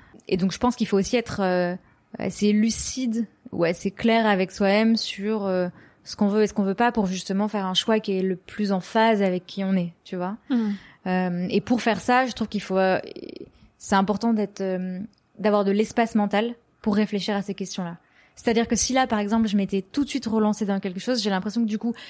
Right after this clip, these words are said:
Speaker 1: j'aurais même pas eu le temps, tu vois, de faire cette espèce de transition.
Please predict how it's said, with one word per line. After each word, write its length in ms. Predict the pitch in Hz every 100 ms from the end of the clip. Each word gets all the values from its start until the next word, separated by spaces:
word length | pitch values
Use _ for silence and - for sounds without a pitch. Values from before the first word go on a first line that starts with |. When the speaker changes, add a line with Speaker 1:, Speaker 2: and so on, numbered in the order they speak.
| - -
Speaker 1:
j'aurais 240 | 214 233 233
même 140 | 254
pas 140 | 277 277
eu 60 |
le 120 | 220
temps, 360 | 202 262 269 269 -
tu 100 | 226
vois, 180 | 226 233
de 100 | 214
faire 180 | 233
cette 160 | 226 208
espèce 300 | 208 240 226
de 80 | 202
transition. 640 | - 226 220 214 - 196